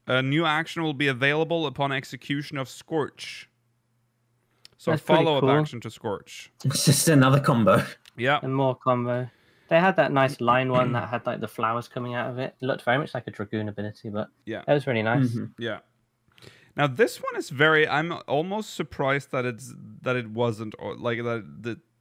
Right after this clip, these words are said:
Speaker 1: it's
Speaker 3: I've
Speaker 1: taken this
Speaker 3: always
Speaker 1: long.
Speaker 3: wondered this.
Speaker 1: Yeah. Ver Flare, Ver Holy, and Scorch will be changed to A O Es, available as part of A O E rotations.
Speaker 3: This is
Speaker 2: That is an odd,
Speaker 3: very nice.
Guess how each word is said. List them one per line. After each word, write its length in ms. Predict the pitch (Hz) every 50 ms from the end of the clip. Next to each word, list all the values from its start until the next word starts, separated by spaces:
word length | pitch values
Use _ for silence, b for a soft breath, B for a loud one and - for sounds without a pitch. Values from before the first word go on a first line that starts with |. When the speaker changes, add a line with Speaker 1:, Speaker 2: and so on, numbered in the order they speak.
| _
Speaker 1:
it's 140 | _ - - -
Speaker 3:
I've 200 | - 143 165 160
Speaker 1:
taken 20 |
this 60 | 139 127
Speaker 3:
always 260 | 120 120 117 110 110
Speaker 1:
long. 60 | 117
Speaker 3:
wondered 320 | 117 113 107 107 107 101
this. 340 | 101 101 104 110 - - - -
Speaker 1:
Yeah. 320 | 127 117 117 113 113 110 b b b b b b b b
Ver 180 | - 120 147 151
Flare, 720 | - - - 156 170 170 170 170 175 175 180 196 214 226 - _ -
Ver 240 | 240 151 151 151 147
Holy, 480 | 135 151 151 151 151 151 160 160 165 170
and 240 | - 143 147 151
Scorch 600 | 147 - - - 160 151 147 147 143 143 - -
will 100 | - 147
be 120 | 127 120 127
changed 640 | - - - 143 135 135 139 143 143 135 - - - _ _
to 120 | - 127 - _ -
A 200 | 123 139 151 151
O 140 | 139 143 139
Es, 440 | 131 120 104 90 90 - - - - -
available 580 | 117 107 117 131 139 143 143 127 147 151 139 101
as 140 | 123 -
part 340 | - - - 123 127 127 -
of 140 | 98 113 107 - -
A 180 | 113 127 147 165
O 160 | 165 156 160
E 100 | 165 180
rotations. 1080 | 170 131 113 104 - - 90 82 104 - - - - - 127 - _ _ _ _ _ _ _ _ _ _ _ _ _ _ _ _ _ _ _ _ _
Speaker 3:
This 180 | - 123 127 -
is 360 | 135 123 123 120 120 - - _ _ _ _ _ _ _ _ _ _ _ _ _ -
Speaker 2:
That 100 | 185 185
is 140 | 175 160 127
an 140 | 117 107 101 - -
odd, 140 | 110 110 123
Speaker 3:
very 180 | 123 123 117 117
nice. 460 | 110 104 92 98 107 - - -